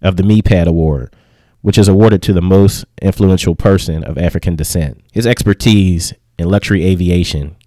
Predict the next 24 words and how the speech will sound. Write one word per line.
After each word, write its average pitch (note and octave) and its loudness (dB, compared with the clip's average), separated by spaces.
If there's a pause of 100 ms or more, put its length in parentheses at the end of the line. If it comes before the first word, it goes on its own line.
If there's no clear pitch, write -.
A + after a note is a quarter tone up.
(100)
comes G#2 0
from G2 -2
over E2 -2
twenty G#2 0
years F#2+ 0
of E2 -4
experience E2 -4
in E2 -6
providing E2 -4
private F2+ 0
flights F#2+ -2
throughout E2+ -2
the F2 -6
United D#2 -6
States, - -4 (560)
Europe, G2 4
Asia, F2+ -2 (400)
South G2 -2
America, F2 -2 (560)
and F#2 0
the F2+ -2
United F2+ 0
Arab E2+ 0
of D#2+ -4